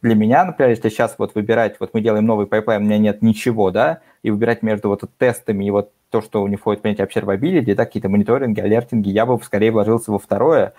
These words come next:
потому что, во-первых, это долгосрочная инвестиция, а во-вторых, она тебе тоже даёт очень хорошее понимание о том, что происходит, и плюс она тебе будет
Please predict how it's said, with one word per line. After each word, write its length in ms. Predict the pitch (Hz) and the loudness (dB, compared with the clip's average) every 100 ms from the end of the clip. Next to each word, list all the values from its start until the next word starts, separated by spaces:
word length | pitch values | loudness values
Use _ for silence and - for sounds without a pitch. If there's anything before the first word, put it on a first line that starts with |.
| - _ | -20 _
потому 260 | 104 101 110 | -4 -2 -2
что, 160 | - | -2
во-первых, 320 | 101 123 107 | 0 0 0
это 160 | 107 104 | -4 -2
долгосрочная 600 | 107 107 107 120 110 101 | 0 0 0 0 -2 -4
инвестиция, 680 | 98 101 - 214 - 101 - - - _ | -4 -4 -2 -2 0 -2 -2 -14 -20 _
а 180 | 98 98 | 0 2
во-вторых, 560 | 104 - 107 147 - - | 0 -2 0 0 -2 -4
она 360 | 110 110 117 123 | -2 2 2 0
тебе 640 | - 107 127 127 123 - _ _ _ | -4 -4 0 2 2 -2 _ _ _
тоже 220 | - 147 123 | -2 -2 0
даёт 200 | 113 110 | 0 0
очень 160 | - | -4
хорошее 340 | 113 123 127 104 | -2 -2 -2 -6
понимание 400 | 107 110 110 98 | -2 -2 -2 -2
о 40 | |
том, 120 | 110 | -4
что 120 | - | -6
происходит, 580 | - 107 107 185 202 143 | -6 -6 -2 -2 -2 -4
и 20 | |
плюс 280 | - 131 147 | -2 -2 0
она 180 | 113 123 | -2 -2
тебе 240 | 127 107 | -2 -2
будет 320 | 117 123 113 | 0 0 0